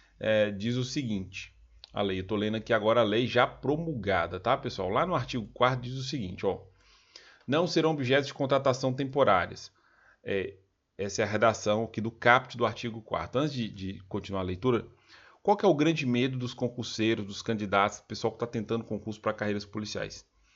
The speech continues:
E, em especial, o concurso da Polícia Penal. O grande medo é que, ah, o governo, ele deixe de fazer concurso, tá? Que é um, que é um processo mais longo,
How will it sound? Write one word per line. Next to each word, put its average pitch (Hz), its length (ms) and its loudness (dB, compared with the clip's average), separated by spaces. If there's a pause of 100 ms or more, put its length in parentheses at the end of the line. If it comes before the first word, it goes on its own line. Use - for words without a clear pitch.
(560)
E, 113 180 2
em 131 80 4
especial, 123 520 2
o - 20 -6
concurso 113 400 -4
da - 40 -10
Polícia 107 240 -4
Penal. - 640 -6
O 120 120 -4
grande 151 360 0
medo 101 400 0 (400)
é 127 120 -2
que, 110 440 -4 (280)
ah, 104 340 0
o 123 80 0
governo, 110 680 2 (380)
ele 110 540 0 (440)
deixe 156 480 4
de 139 80 -6
fazer 113 340 0
concurso, 127 680 -4 (840)
tá? 101 180 2
Que - 160 -2
é - 20 4
um, 110 100 2
que - 240 -12
é 113 60 6
um 113 80 -2
processo 131 560 2
mais 92 240 -2
longo, 101 460 -2